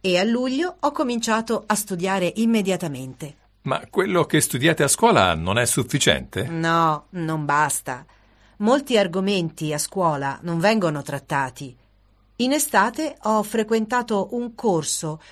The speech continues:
Speaker 1: qui all'università per prepararmi nelle materie scientifiche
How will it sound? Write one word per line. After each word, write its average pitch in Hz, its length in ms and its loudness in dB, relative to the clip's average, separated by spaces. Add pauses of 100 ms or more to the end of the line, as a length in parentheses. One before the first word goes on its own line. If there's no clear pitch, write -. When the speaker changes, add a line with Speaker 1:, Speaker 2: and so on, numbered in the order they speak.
(100)
Speaker 1:
qui 247 380 -2
all'università 202 960 0 (340)
per 151 240 -4
prepararmi 190 920 0
nelle 180 300 0
materie 185 460 0
scientifiche 170 800 -4